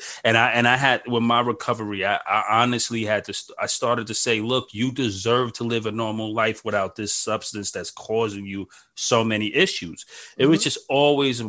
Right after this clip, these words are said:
Speaker 1: problems with the, uh, with alcohol for me. And,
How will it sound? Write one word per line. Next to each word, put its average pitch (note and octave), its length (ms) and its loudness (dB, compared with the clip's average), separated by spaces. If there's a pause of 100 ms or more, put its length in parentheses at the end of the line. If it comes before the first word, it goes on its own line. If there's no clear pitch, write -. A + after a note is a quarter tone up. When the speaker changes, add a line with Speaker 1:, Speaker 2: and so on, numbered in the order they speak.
Speaker 1:
problems B2+ 640 4
with G#2+ 200 -4
the, A2 180 -2
uh, G2 280 -2
with G#2 140 -4
alcohol G#2 520 2
for G2+ 160 -6
me. G2+ 380 -2
And, F#2+ 420 -4